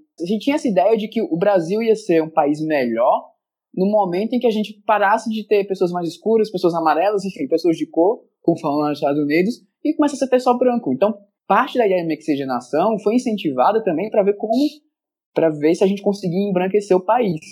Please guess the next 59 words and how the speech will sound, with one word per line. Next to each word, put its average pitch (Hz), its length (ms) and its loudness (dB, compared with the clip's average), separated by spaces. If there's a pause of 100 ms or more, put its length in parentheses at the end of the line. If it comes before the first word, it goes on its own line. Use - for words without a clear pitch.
(300)
E 202 80 2
teve 277 160 2
outra 320 220 0
série 220 280 2
de 220 60 -2
intervenções 180 420 -2
estatais 147 580 0
que - 80 -6
acabaram 214 540 0
piorando, 160 380 0
assim, 127 260 -12 (260)
não 185 100 -6
tô 226 180 0
dizendo 208 240 0
que 202 100 -2
elas 220 200 2
foram 208 200 2
feitas 196 320 -2
com - 80 -2
a 190 40 2
intenção 175 260 -2
de 180 60 -6
prejudicar 185 320 2
a 180 40 0
vida 180 120 0
do 208 100 2
negro, 151 280 2
mas 135 120 0
elas 165 320 0
prejudicaram 185 520 0
efetivamente 147 400 -6
a 127 40 -4
vida 131 140 -4
do 123 100 -2
negro. 113 240 -10 (460)
Pega, 135 240 2
por 170 140 2
exemplo, 143 280 2
as 143 80 2
reformas 151 520 0
urbanas 143 440 0
do 143 80 0
Rio 147 100 2
de 147 60 -8
Janeiro. 160 340 -2 (540)
Quem 320 120 2
é - 20 -14
que 349 80 2
morava 196 260 2
em 147 40 -2
Cortiço? - 600 -4 (180)
Quem 254 120 2
é - 20 -10
que 262 80 0
morava 185 260 2
em 156 40 -2
sub-, 151 400 -4
em 190 100 4
subhabitação? 214 1000 0